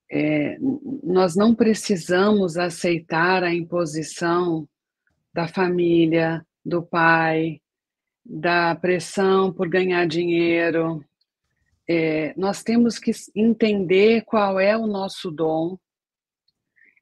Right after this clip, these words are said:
é, o que tá dentro da gente e ser geroso-, generoso com a gente, né? É aquela história de colocar primeiro a ma-, a máscara de oxigênio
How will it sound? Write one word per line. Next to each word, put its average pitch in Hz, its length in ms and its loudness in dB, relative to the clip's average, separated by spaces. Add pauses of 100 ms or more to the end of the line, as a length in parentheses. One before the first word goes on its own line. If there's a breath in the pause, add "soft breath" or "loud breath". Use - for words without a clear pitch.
(100)
é, 165 200 -4
o 175 80 -6
que 247 260 2
tá 294 200 0
dentro 190 480 -4
da 165 180 -2
gente 151 800 -4 (560)
e 196 80 -4
ser 196 260 0
geroso-, 180 500 -2
generoso 170 680 -2
com 175 100 -12
a 175 100 -4
gente, 139 480 -8 (160)
né? 156 440 -6
É 165 100 -2
aquela 185 300 0
história 180 420 -2
de 170 100 -4
colocar 180 520 -2
primeiro 180 480 2
a 190 100 2
ma-, 175 260 -4
a 160 140 -2
máscara 170 640 -2
de 160 100 -4
oxigênio 165 920 -2